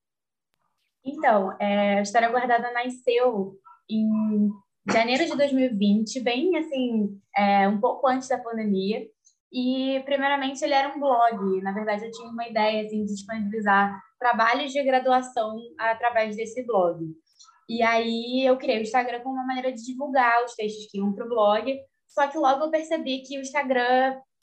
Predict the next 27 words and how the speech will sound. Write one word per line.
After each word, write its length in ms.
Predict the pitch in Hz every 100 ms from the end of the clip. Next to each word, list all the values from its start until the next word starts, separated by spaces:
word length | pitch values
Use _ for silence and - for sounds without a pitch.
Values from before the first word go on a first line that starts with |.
| _
traz 360 | - 277 311 339
uma 100 | 320
interação 440 | 285 262 254 247
maior, 540 | 247 233 208 220 226 196
tinha 440 | - 254 277 277
realmente 680 | 254 254 220 226 226 247 - - -
a 80 | 226
oportunidade 600 | 233 233 240 220 214 208
de 120 | 240
conversar 640 | 240 233 247 - 233 247
com 80 | 240
outras 240 | 214 208 202
pessoas, 680 | 226 226 208 220 247 285 - _ _ _ -
o 100 | 254
que 180 | 277
o 140 | 277 285
blog 400 | 277 254 269 294
não 280 | 277 277 294
me 120 | 302
permitia 440 | 311 277 269 285 294
tanto, 340 | 302 269 240 226
assim, 280 | 214 202 190
era 100 | 196
uma 140 | 208
coisa 180 | 214 220
mais 220 | 220 220
unilateral. 720 | 220 220 214 214 277 220 170